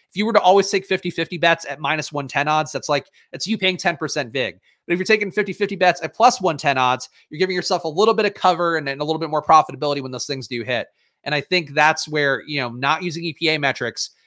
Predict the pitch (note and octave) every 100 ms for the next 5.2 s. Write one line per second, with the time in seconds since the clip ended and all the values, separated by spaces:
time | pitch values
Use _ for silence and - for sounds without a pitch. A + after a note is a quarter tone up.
0 | _ _ - D3 E3 G3 F3+ F3+ G#3+ G#3+
1 | F3+ F3+ E3 E3 E3 D#3 C3+ G3 G3+ D3
2 | C#3 A#2+ - _ _ - G#3+ G#3 G3+ F#3
3 | E3+ D3+ - D#3 D3 C3 C#3+ C#3 C3+ C#3+
4 | C#3 C3 B2+ B2 B2 - - D3 C3+ D3
5 | E3